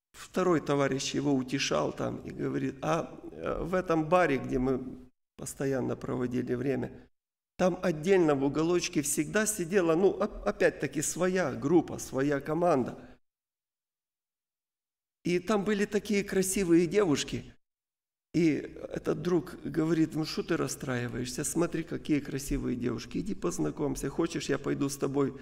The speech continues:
чтоб тебе, ну, не смущаться? Пойдём познакомимся».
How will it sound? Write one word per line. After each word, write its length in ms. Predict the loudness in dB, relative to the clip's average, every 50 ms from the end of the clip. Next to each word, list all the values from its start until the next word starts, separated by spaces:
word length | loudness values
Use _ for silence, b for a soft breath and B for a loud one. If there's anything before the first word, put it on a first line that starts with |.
| B B
чтоб 220 | -6 -6 -6 -2
тебе, 280 | 0 -2 0 0 0 0
ну, 200 | 0 0 -2 -2
не 180 | -2 -2 -4 -4
смущаться? 720 | -2 -2 -2 -2 -2 -2 -4 -2 -4 -4 -6 -8 -14 -16 -18 _ _ _ _ _ -8
Пойдём 320 | -6 -4 -2 0 0 0 0
познакомимся». 840 | -2 -2 0 0 0 0 0 2 2 2 2 0 -2 -4 -8